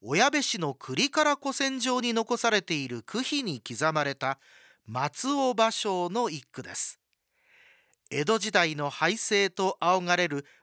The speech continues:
松尾芭蕉は、義仲の悲劇に満ちたその生き様に共感し、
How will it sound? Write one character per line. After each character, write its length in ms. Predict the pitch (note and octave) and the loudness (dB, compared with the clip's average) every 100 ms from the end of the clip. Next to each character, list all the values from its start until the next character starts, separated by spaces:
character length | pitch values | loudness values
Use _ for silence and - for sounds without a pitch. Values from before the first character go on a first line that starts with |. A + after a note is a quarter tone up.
| - | -4
松 380 | C3+ D3+ - C4+ | -2 0 -2 0
尾 180 | C4 | 2
芭 140 | G#3+ G3+ | 2 0
蕉 280 | - F#3+ F3 | 0 2 2
は、 200 | E3 - _ _ _ - _ | 2 0 _ _ _ -20 _
義 260 | C#3 - B3 | 0 2 4
仲 260 | G#3 F3+ | 2 2
の 100 | E3 | 0
悲 200 | D#3 - | -2 -2
劇 300 | B3+ C4+ G#3+ | -2 -2 -2
に 120 | F3+ E3+ | -2 0
満 240 | F#3+ - | 0 -2
ち 40 | |
た 180 | - C#3 | -2 -2
そ 180 | - B2+ | -2 -2
の 140 | F#3+ | -2
生 140 | A#3+ F#3+ | -2 -2
き 160 | B3+ | -2
様 260 | B3+ B3 A3 | 0 2 2
に 160 | G#3 F#3+ | 0 -4
共 240 | G3 F#3+ | -2 -2
感 260 | F3+ E3+ D3+ | 0 -2 -2
し、 280 | - D#3 | -4 -4